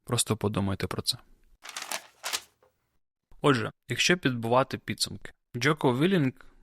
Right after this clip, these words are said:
загалом пропонує досить структурований і зрозумілий підхід до лідерства, саморозвитку, дисципліни. Його ідеї — це про простоту і практичність,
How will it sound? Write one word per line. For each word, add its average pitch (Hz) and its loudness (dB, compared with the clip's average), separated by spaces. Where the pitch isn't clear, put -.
загалом 127 2
пропонує 113 2
досить 107 -2
структурований 113 0
і 110 -2
зрозумілий 113 0
підхід - 0
до 101 0
лідерства, 107 2
саморозвитку, 104 -2
дисципліни. 107 -4
Його 139 4
ідеї — 139 4
це 120 2
про 107 -4
простоту 185 2
і 127 0
практичність, - -2